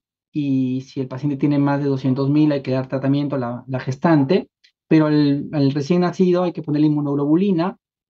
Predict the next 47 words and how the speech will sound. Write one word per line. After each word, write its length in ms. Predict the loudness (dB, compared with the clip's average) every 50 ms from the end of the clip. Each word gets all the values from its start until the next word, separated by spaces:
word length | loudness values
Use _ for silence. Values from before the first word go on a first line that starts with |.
| _ _ _ _ _ _ _ _
y 120 | -6 -2 -2
hay 60 | 0
que 60 | 0
colocarle 340 | 0 -2 -4 -4 -4 -4 -4
la 80 | -4 -4
vacuna. 440 | -4 -4 -4 -6 -6 -6 -8 -14 -16 -18 _ _ _ _ -4
Y 60 | -4
eso 160 | -2 0 2
va 80 | 2 2
a 20 |
disminuir 300 | 4 4 4 4 4 2
la 80 | 0 -2
probabilidad 480 | -2 -2 -2 0 0 0 0 -2 -2
de 100 | -4 -8
que 120 | -10 -14 -18
esto. 140 | -20 _ _ _ _ _ _ _ _ _ _ _ _
Eh, 680 | -6 -4 -2 -2 -2 0 0 0 2 2 0 0 -2 -4 -6 -10 -14 _ _
la 140 | -4 -2 0
lactancia 440 | 0 0 -2 -2 -2 -2 -2 0 0
materna 380 | 0 0 -2 -2 -2 -2 0 0
no 140 | 0 0
está 240 | 0 -4 -6 -8 -6
contraindicada 760 | -6 -6 -6 -4 -2 -2 -2 -2 -2 -2 -4 -2 -2 -2 -2
en 60 | -2
un 140 | -4 -4 -6
paciente, 920 | -10 -14 -8 -6 -4 -2 -2 -2 -2 -2 -2 0 0 -2 -4 -6 -6 -4
en 80 | -2 0
una 420 | 0 0 0 -2 -4 -4 -6 -8
mamá 580 | -10 -10 -6 -2 0 0 2 2 2 0 0 -2
que 100 | -4 -4
tenga 180 | -2 0 0
hepatitis, 560 | 0 -2 -2 -2 0 0 2 2 0 0 -2
puede 160 | -4 -4 -2 -2
dar 80 | -2
lactancia 340 | -2 -4 -4 -6 -6 -4 -4
materna, 380 | -4 -4 -2 -2 -2 0 2 2
no, 240 | 2 2 0 -2 -4
no 180 | -4 -4 -4
se 120 | -4 -2 0
ha 20 |
visto 260 | 0 -2 -2 -4 -8
que 100 | -6 -4
no, 200 | -2 0 0 0
no 160 | 2 2 2 2
hay 200 | 0 0 0 -2
algún 300 | -2 -2 0 0 0 2
riesgo. 480 | 2 2 2 2 0 -2 -6 -6 -6